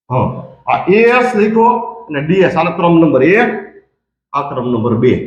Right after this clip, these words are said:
એટલે એ લખો બાજુમાં કે એ એસ વત્તા ડી એસ.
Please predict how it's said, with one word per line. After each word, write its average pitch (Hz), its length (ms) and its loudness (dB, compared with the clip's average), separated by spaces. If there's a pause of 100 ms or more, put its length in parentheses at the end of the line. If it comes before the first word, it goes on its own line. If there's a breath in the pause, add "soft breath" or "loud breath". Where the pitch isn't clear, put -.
(200)
એટલે 147 120 -2
એ 220 100 2
લખો 240 240 2
બાજુમાં 202 480 2 (400)
કે 131 80 -16
એ 170 300 0 (160)
એસ 220 120 0 (960)
વત્તા 165 600 0
ડી 170 220 4
એસ. 113 180 2